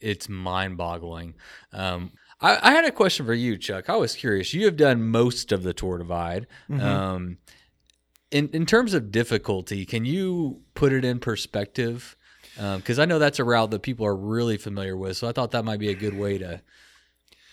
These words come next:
Speaker 2: You know, y-, you're opening up folks who are gonna wanna argue one way or the other, but
Speaker 1: <laughs> Well, I don't
Speaker 2: my
Speaker 1: wanna
Speaker 2: ex-,
Speaker 1: do
Speaker 2: my
Speaker 1: that.
Speaker 2: expe-, yeah, my
Speaker 1: I just
Speaker 2: ex-
Speaker 1: wanna hear your experience.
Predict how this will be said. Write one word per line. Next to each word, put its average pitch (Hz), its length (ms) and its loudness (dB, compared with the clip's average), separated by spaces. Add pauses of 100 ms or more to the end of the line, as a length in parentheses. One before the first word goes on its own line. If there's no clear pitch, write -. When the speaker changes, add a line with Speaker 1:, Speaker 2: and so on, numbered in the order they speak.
(200)
Speaker 2:
You 170 140 0
know, 147 240 6
y-, 147 60 6
you're 151 500 2
opening 139 340 4
up 127 300 0 (220)
folks 131 280 0
who 123 80 0
are 113 80 -2
gonna 117 160 -2
wanna 113 220 -2
argue 110 360 0
one 110 180 -2
way 110 100 2
or 104 120 2
the 104 160 0
other, 104 220 0
but 113 420 6
Speaker 1:
<laughs> - 600 -4
Well, 117 120 6
I - 40 10
don't 139 100 12
Speaker 2:
my 135 40 10
Speaker 1:
wanna 127 140 8
Speaker 2:
ex-, 117 80 6
Speaker 1:
do 143 60 4
Speaker 2:
my 170 180 8
Speaker 1:
that. - 260 8
Speaker 2:
expe-, 160 120 4
yeah, 139 300 8
my 143 100 8
Speaker 1:
I 135 60 12
just 170 200 10
Speaker 2:
ex- 160 40 6
Speaker 1:
wanna 151 200 10
hear 143 140 10
your 123 360 8
experience. 107 640 6